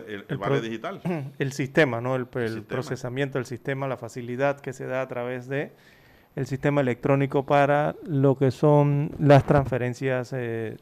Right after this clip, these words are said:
Speaker 2: de subsidios, en este caso de ayudas, ¿no? estatales a la población.
Speaker 1: Así es,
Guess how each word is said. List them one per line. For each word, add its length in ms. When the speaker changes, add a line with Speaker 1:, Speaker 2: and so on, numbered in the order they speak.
Speaker 2:
de 480
subsidios, 560
en 60
este 200
caso 360
de 100
ayudas, 400
¿no? 160
estatales 640
a 140
la 220
población. 760
Speaker 1:
Así 200
es, 340